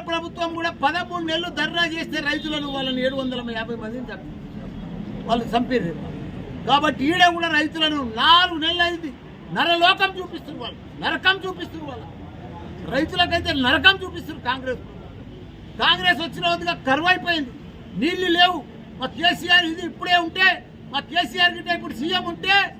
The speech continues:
నలభై ఆరు వేల చెరువులు కలకలలాడుతుండే, ఇరవై నాలుగు గంటల కరెంట్ ఉంటుండే. వీళ్ళు కాంగ్రెస్ వాళ్ళు వచ్చి వాళ్ళకి పరిపాలన తెలుస్తలేదు, వాళ్ళకి ఆ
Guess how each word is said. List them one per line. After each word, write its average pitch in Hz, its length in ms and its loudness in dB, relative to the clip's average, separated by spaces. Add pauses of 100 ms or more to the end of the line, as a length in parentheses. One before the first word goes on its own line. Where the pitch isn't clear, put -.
(300)
నలభై 311 380 -2
ఆరు 311 160 0
వేల 302 140 2 (120)
చెరువులు 359 260 0 (100)
కలకలలాడుతుండే, 320 840 0 (320)
ఇరవై 320 240 2
నాలుగు 320 220 0
గంటల 302 300 -2
కరెంట్ 339 340 0
ఉంటుండే. 349 400 -2 (440)
వీళ్ళు 233 160 -8 (120)
కాంగ్రెస్ 277 380 -4
వాళ్ళు 254 180 -2
వచ్చి 226 220 -6
వాళ్ళకి 226 280 -2
పరిపాలన 277 480 -2
తెలుస్తలేదు, 226 460 -4 (380)
వాళ్ళకి 226 300 -2
ఆ - 20 -2